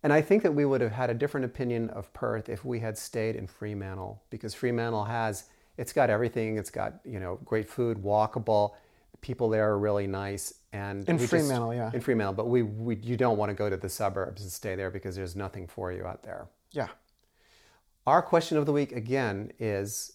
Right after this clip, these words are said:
Speaker 1: tell us about your favorite forbidden destination.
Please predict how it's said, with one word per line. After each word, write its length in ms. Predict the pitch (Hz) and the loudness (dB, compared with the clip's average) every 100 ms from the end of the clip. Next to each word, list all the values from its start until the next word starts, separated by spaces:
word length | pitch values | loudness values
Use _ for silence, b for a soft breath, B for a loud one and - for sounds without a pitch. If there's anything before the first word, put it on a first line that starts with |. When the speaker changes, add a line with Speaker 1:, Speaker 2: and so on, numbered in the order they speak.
| _ | _
Speaker 1:
tell 220 | 127 139 | -2 2
us 140 | 156 151 | 2 2
about 520 | 123 120 117 113 - _ | 2 4 4 2 -6 _
your 460 | 117 120 131 139 139 | -4 2 4 4 2
favorite 420 | - 120 117 113 | 2 2 2 -4
forbidden 720 | - 135 113 107 135 139 131 | -4 0 0 4 4 4 2
destination. 720 | 123 117 - 120 120 127 | 2 0 -2 -4 -4 -4